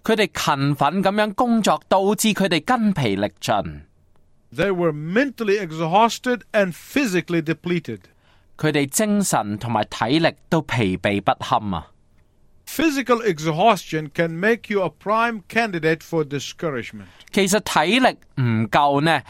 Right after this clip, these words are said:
Speaker 1: 好容易讓人灰心沮喪㗎。
Speaker 2: Is pressure and stress in your life causing you discouragement?
Speaker 1: 唔知道今日喺你身邊嘅重擔，喺你身邊嘅壓力，有冇導致你灰心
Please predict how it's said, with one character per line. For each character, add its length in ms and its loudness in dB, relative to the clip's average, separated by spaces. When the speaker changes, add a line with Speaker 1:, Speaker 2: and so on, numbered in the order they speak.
Speaker 1:
好 160 0
容 300 2
易 200 2
讓 200 4
人 200 2
灰 320 2
心 160 2
沮 300 -2
喪 360 0
㗎。 160 0
Speaker 2:
Is 220 -4
pressure 580 -2
and 200 -6
stress 460 -2
in 120 -4
your 160 0
life 460 2
causing 460 -2
you 180 -4
discouragement? 800 -8
Speaker 1:
唔 140 0
知 160 2
道 140 6
今 260 2
日 60 6
喺 340 2
你 160 4
身 300 2
邊 200 2
嘅 120 4
重 400 0
擔， 360 2
喺 140 2
你 140 2
身 220 0
邊 180 2
嘅 100 2
壓 160 2
力， 280 -2
有 100 2
冇 120 2
導 300 4
致 220 2
你 200 4
灰 360 2
心 180 2